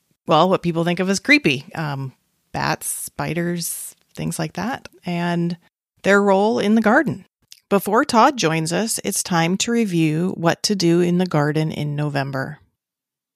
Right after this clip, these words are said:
As far as planning goes, you want to assess your outdoor spaces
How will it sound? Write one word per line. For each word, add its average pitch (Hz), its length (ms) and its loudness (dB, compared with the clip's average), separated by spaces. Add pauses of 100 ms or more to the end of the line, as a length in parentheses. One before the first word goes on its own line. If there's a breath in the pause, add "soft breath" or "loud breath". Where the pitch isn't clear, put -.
As 202 120 -6
far 208 160 0
as 190 120 0
planning 262 600 2
goes, 165 680 -2 (220)
you 185 120 -4
want 190 160 -2
to - 120 -6
assess 185 440 0
your 233 160 0
outdoor 180 340 2
spaces 185 880 -2